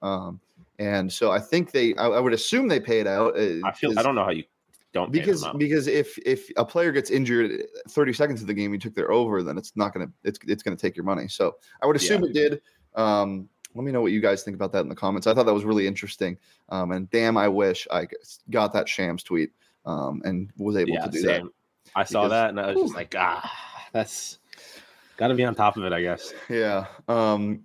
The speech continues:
Speaker 1: all right. Well, let's get into our props. I'll go ahead and kick us off. Um, tonight, I'm very confident in my boy DeJounte Murray. He has done me no harm this year.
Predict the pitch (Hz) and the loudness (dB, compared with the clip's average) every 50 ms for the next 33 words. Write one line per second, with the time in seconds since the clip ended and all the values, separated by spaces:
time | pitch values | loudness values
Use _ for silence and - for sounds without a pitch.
0 | - - - 131 135 131 113 95 104 110 117 117 110 107 107 - - - - 113 | -10 -4 0 2 2 4 2 2 2 2 4 4 4 4 2 2 0 -4 -2 0
1 | 117 123 120 - - 135 123 120 113 120 131 120 104 107 104 104 95 - - - | 0 0 0 2 0 0 0 0 0 2 2 4 4 4 4 2 2 -2 -2 0
2 | 110 101 98 101 - - - 104 104 98 101 101 101 107 107 101 104 98 92 92 | 2 4 4 2 2 2 2 4 4 2 2 0 0 0 0 2 2 0 -2 -2
3 | 92 92 - - - - - - 87 - 107 98 92 92 95 - - _ - _ | -4 -8 -10 -10 -8 -4 -4 -4 -4 0 0 2 2 2 0 -2 -8 _ -20 _
4 | _ _ - - 98 92 92 90 90 92 - 123 120 120 127 127 - - 113 110 | _ _ -8 -6 -4 -2 -2 -2 -4 -6 -4 0 2 4 4 4 2 2 0 0
5 | 107 107 113 110 107 101 104 110 101 101 95 - 104 98 90 98 95 90 95 98 | 2 4 4 4 4 2 0 0 0 0 0 -2 -2 -2 0 0 0 2 2 2
6 | 92 90 92 92 - 104 92 90 104 98 95 95 95 92 95 101 101 98 92 95 | 2 2 0 -2 0 0 0 0 0 0 0 2 2 0 2 2 0 0 0 0
7 | 101 107 101 98 98 101 101 101 98 98 101 107 104 101 98 95 98 90 - _ | 0 0 0 0 0 0 0 2 2 2 2 2 2 2 2 2 -2 -6 -8 _
8 | _ _ _ - 107 104 104 - - 104 104 101 98 90 - | _ _ _ -2 -2 -2 -2 -2 0 2 2 2 2 0 -2